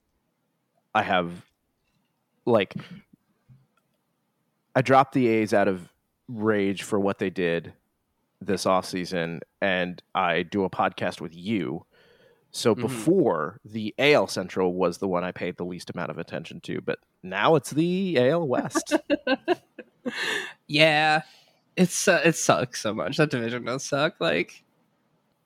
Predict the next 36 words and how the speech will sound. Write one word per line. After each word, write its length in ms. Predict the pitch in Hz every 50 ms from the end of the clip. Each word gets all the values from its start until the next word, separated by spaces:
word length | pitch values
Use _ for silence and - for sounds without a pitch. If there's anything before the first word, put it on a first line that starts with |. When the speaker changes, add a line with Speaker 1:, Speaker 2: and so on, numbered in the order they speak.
| _ _ _ -
Speaker 2:
yeah, 160 | 151 131 120
and, 240 | 120 127 127 123 117
like, 200 | 135 127 123 -
you, 80 | 135 131 - _ _
you 160 | - 180 196
just 140 | 214 208 -
can't 200 | 156 151 127 120
watch 220 | 113 110 110 -
Angels 340 | 120 107 107 110 113 110 -
games. 460 | - 113 104 101 104 110 - - - - _ _ _ _ _ _ _ _ _ _ _ _ _ _ _ _ _ _ _ _ - 139
Speaker 1:
Oh, 40 |
Speaker 2:
Like, 160 | 147 135 120 110
as 60 | 107 -
Speaker 1:
God. 540 | - 104 104 107 104 107 104 95 98 110 110 - - _ _ _ _ _ _ _ -
Speaker 2:
it's, 360 | 160 170 - - - - -
it's 420 | 160 170 156 - - - - - - - 165 160 143
not, 320 | 147 151 139 135 127 131 -
it's 180 | 160 151 - -
not 220 | 151 135 127 131
good 160 | - 113 110 -
baseball. 640 | 104 101 113 - - 113 107 104 101 110 123 - _ _ _ _ _ -
Like, 240 | - 127 117 107 -
it 80 | 135 -
just, 160 | - 156 131
Speaker 1:
It's 160 | 127 147 139
Speaker 2:
it 60 | -
just 140 | 139 - -
isn't. 460 | 104 101 104 107 104 107 107 - - - _ _ _ _ _ _ _ _ _ _ _ _ _ _ _ _ _ _ _ _
Speaker 1:
What 260 | - - 120 123 131
was 140 | 143 156 143
that 300 | 160 160 156 139 110 -
Defector 500 | - 127 123 - - 120 - - 135 123
article 400 | 113 123 127 127 135 - 147 135
the 140 | 131 139 139
other 180 | 135 139 139 139
day? 420 | 127 143 143 139 135 139 143 135